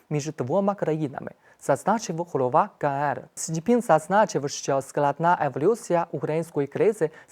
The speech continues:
значно вплинула на міжнародну ситуацію. У питанні української кризи Китай завжди був на боці миру. Його основна позиція полягає в тому, щоб схиляти до миру та сприяти переговорам. Як постійний член Ради безпеки О О Н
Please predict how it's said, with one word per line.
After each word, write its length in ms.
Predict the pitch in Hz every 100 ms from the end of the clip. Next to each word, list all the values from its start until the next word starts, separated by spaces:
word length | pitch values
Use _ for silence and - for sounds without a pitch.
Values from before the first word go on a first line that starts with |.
| -
значно 460 | 180 220 - 156 -
вплинула 560 | 131 143 202 190 160 151
на 220 | 147 147 - _
міжнародну 600 | 147 147 143 139 196 196
ситуацію. 600 | - 139 135 131 - - - _ _ - -
У 80 |
питанні 440 | 147 143 185 233 214
української 520 | 160 165 160 - 147
кризи 440 | - 143 135 - - _ _
Китай 340 | - - 202
завжди 420 | 226 165 143 - 196
був 240 | 170 147
на 140 | 139 131
боці 280 | 160 170 170
миру. 300 | 143 131 - - _ _ - -
Його 320 | 156 160 208
основна 460 | 175 - 147 147 156
позиція 640 | 139 - 226 226 170 165
полягає 440 | 139 135 - 220
в 100 | 170
тому, 320 | - 143 156
щоб 420 | 151 - 139 127 131 - _
схиляти 560 | - 135 160 202 208
до 140 | 165 143
миру 320 | 170 208 208 -
та 120 | -
сприяти 580 | 156 143 135 143 190 202 -
переговорам. 760 | 156 160 - 135 160 - - - _ _ _ - _ _
Як 280 | 160 196 196
постійний 640 | 165 151 - 190 165 160 143
член 400 | - 147 143 139
Ради 300 | 165 156 139
безпеки 460 | 135 - 202 220 160
О 240 | 143 143
О 80 | 143
Н 120 | 135